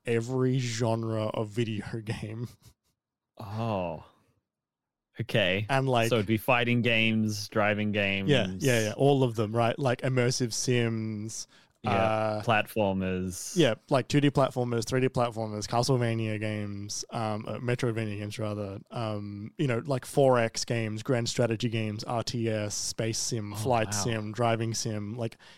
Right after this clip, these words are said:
Speaker 1: ev-, and
Speaker 2: What
Speaker 1: you
Speaker 2: would be your role as the coach?
Speaker 1: To, to tell you the history and to, and to, like, basically,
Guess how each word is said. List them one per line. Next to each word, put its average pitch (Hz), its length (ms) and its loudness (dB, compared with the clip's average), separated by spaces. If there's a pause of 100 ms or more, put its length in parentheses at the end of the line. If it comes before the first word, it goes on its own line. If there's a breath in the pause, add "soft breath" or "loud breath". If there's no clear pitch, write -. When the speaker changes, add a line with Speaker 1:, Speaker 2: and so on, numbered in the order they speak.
(180 soft breath)
Speaker 1:
ev-, 139 220 2
and 165 120 6
Speaker 2:
What 254 80 8
Speaker 1:
you - 40 4
Speaker 2:
would 180 120 6
be 175 100 6
your 160 220 8
role 139 380 8
as 110 160 2
the 113 100 -2
coach? - 500 0 (600)
Speaker 1:
To, 123 320 4
to 123 220 -2
tell 147 300 4
you 143 200 6
the 123 120 4
history 110 760 -2
and 117 260 -4
to, 107 500 -4
and 113 280 -4
to, 107 320 -4
like, 101 380 -10 (340)
basically, 127 680 0